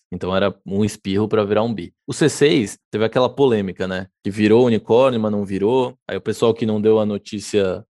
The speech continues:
na hora foi lá e analisou os documentos e falou que não deu a notícia na hora porque, na verdade, não era unicórnio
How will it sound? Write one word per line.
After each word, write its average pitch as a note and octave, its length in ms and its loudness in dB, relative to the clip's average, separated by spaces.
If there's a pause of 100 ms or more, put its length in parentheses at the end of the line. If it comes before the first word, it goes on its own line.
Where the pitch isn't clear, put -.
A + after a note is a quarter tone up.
na G#2+ 200 0
hora G#2+ 320 4
foi A2+ 220 0
lá G#2 260 2
e A2 60 2
analisou G#2+ 440 -6
os G#2 80 -8
documentos G#2 520 -4
e - 60 -12
falou A2 180 -4
que - 80 -8
não G#2 160 -4
deu G#2+ 140 2
a G#2 40 -2
notícia G2+ 380 -6
na G2+ 80 -4
hora G#2 160 0
porque, - 200 -6
na G2+ 100 -2
verdade, G2+ 360 -2
não G2+ 220 -2
era G#2 200 0
unicórnio A2+ 680 -4